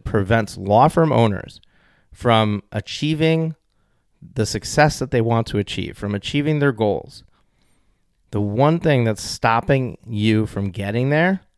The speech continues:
is indecision,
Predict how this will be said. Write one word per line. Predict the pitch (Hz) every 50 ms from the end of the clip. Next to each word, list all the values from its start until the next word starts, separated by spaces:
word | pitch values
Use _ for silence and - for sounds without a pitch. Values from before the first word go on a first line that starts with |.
| _ _ _ _ _ _ _ _ _ _ -
is | - 113 113 107 98 - - _ _
indecision, | - 117 123 127 131 139 147 147 - _ _ _ _ _ _ 107 110 113 - - - 113 101 92 95 80 - -